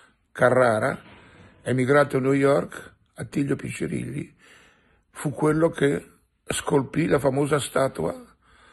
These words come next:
di Lincoln al Memorial Center di Washington e anche i due leoni della biblioteca sulla Fifth Avenue,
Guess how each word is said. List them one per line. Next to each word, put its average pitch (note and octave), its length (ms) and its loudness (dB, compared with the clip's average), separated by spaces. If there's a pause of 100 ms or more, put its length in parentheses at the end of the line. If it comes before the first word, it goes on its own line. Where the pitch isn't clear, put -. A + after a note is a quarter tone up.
(240)
di C#3+ 240 0
Lincoln D3 720 2 (340)
al B2+ 140 2
Memorial C3+ 440 4
Center C3+ 380 2
di B2+ 80 -2
Washington - 800 -4 (480)
e C3 120 2
anche D#3 280 2
i D3 60 2
due D3 180 4
leoni D3+ 380 4
della C#3 200 4
biblioteca C#3 800 0 (460)
sulla C3 320 -2
Fifth - 360 -4
Avenue, A#2 460 0